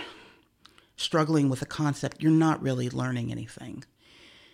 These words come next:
And working at my last job, it, it, I learned a lot <laughs> because I was thrown into very many, um, like, three or four projects where I was the sole front-end developer.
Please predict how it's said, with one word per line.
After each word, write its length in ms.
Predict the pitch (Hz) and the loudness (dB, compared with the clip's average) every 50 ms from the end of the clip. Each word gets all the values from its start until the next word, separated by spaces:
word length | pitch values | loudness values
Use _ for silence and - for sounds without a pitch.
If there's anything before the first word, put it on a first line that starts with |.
| _ _ _ _ _ _ - | _ _ _ _ _ _ -2
And 340 | 147 147 143 143 139 139 151 | 0 2 2 2 0 -2 -2
working 560 | 151 160 165 160 - 156 151 156 151 151 - - _ _ _ - | -4 -4 -4 -2 2 4 4 4 4 2 -2 -10 _ _ _ -4
at 140 | 139 135 131 | -2 -2 0
my 140 | 127 127 | 0 0
last 380 | 131 131 131 131 139 - - - | 0 0 -2 -2 -2 -4 -6 -6
job, 340 | - 127 123 123 127 139 - - - - - _ _ _ - | -4 -4 -4 -4 -6 -8 -10 -14 -20 -20 -20 _ _ _ -14
it, 160 | - - - _ _ - | -12 -12 -14 _ _ -8
it, 240 | - - - _ _ _ _ _ _ _ _ _ _ _ _ _ _ - - | -8 -8 -8 _ _ _ _ _ _ _ _ _ _ _ _ _ _ 0 2
I 120 | 147 151 | 4 4
learned 400 | 156 151 151 147 147 147 147 - - | 6 6 6 6 6 4 4 2 0
a 60 | - | -4
lot 380 | 127 127 131 139 156 208 - - - - - - - | -4 -6 -4 -4 -4 -6 -6 -8 -10 -14 -16 -20 -20
<laughs> 280 | - - - - - - | -20 -20 -20 -20 -12 -6
because 360 | - 156 - - 160 151 - | -6 -6 -4 -2 -2 -2 -2
I 60 | 131 | -2
was 120 | 127 127 - | -4 -4 -4
thrown 240 | - 151 131 131 | -2 0 0 2
into 440 | 127 123 120 117 - 127 120 117 117 | 2 2 0 -2 -2 -4 -6 -6 -6
very 260 | 117 - 139 139 143 | -4 -2 0 0 2
many, 260 | 131 131 127 131 - - | 2 0 0 -2 -2 -2
um, 240 | 127 127 - - - _ - - - | -2 -2 -2 -4 -8 _ -12 -12 -8
like, 220 | - 127 131 - - | -6 -6 -6 -6 -6
three 160 | - 143 156 | -4 -2 -2
or 60 | 139 | -2
four 180 | - - 143 131 | -2 -4 -6 -6
projects 560 | - - 143 135 135 127 143 127 120 - - | -6 -4 -4 -4 -4 -2 -4 -6 -6 -8 -8
where 140 | 143 127 123 - - - - - - - | -8 -10 -10 -12 -16 -20 -20 -18 -12 -4
I 120 | - 143 147 | 0 0 2
was 180 | 147 143 131 | 2 0 0
the 60 | 143 | -2
sole 320 | 127 - - - 135 139 131 | -2 -2 -2 0 -2 -2 -4
front-end 360 | - - 143 135 131 127 127 | -6 -6 -4 -2 -2 -2 -2
developer. 640 | 123 127 117 131 135 139 143 - - 104 104 - | -2 -4 -4 -2 -2 -2 -2 -4 -6 -10 -10 -12